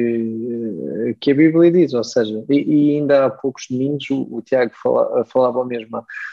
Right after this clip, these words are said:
Ah, às vezes a, a Bíblia não está preocupada em explicar coisas, mas está, ah, preocupada em apontar para determinada coisa. Desculpa,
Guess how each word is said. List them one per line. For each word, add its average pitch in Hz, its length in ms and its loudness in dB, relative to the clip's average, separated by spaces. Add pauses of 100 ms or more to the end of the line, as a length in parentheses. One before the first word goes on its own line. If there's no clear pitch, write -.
(200)
Ah, - 340 -2 (220)
às 120 180 2
vezes 139 300 4
a, 151 200 4
a - 20 2
Bíblia 147 280 4
não 147 120 0
está 143 180 -2
preocupada 143 1040 0
em 135 60 -2
explicar 127 540 -2
coisas, 107 420 -6 (140)
mas 107 140 -2
está, 117 460 0 (280)
ah, 117 480 -2 (360)
preocupada 123 480 2
em 139 120 4
apontar 139 720 2 (180)
para 127 240 2
determinada 120 680 -2
coisa. 107 280 -6 (680)
Desculpa, - 380 0